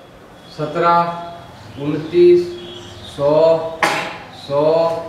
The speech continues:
एक सौ बारह, एक सौ पन्द्रह, एक सौ बीस, एक सौ पच्चीस,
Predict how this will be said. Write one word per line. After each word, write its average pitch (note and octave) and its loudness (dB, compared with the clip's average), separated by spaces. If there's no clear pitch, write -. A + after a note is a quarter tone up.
एक D3 -4
सौ E3 -2
बारह, D#3+ 0
एक D#3 2
सौ D#3 -2
पन्द्रह, E3 0
एक D3 -6
सौ D3+ -6
बीस, E3+ 2
एक C#3+ -10
सौ D3 -8
पच्चीस, F3 2